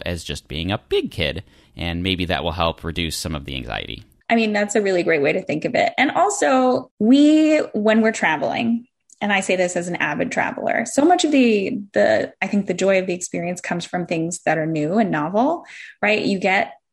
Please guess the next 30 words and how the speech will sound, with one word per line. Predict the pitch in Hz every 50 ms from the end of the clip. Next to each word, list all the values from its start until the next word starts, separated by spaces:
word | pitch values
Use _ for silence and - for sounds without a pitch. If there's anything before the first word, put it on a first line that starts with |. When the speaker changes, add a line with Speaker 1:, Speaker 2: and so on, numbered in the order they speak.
| _ -
Speaker 2:
out | - 180 185
of | 202 214 214
your | 226 226 240 240 247 247 247 240
comfort | - - 302 330 - - - 202
zone, | 202 202 190 185 180 175 170 170
you | 170 175
get | 202 202 -
to | -
leave | 226 233 240 233
your | 240 240 247
house | 240 - 277 277 269 262 247 226 - - - -
and, | 202 180 175 170 170 175 - - - - - - - - _ _
and | - 196 190 -
see | - - 233
things | 226 233 233 233 226 226
you | 226 226
haven't | 233 233 233 233 247 233
been | 247 247 247 247 240 240 240 240 - _ _ _
seeing | - - - 277 285 277 262 233 220
in | 214 208
your | 202 202 208
small | 208 - 214 208 214 226
apartment | 240 - 262 262 262 226 226 226 233 -
for | - 196
an | 196 196
entire | 202 208 208 220 214 220 226 226
year | 233 247 254 247 233
during | 214 220 208 208
the | 208
pandemic. | 208 - 233 233 233 247 254 247 226 202 202 - -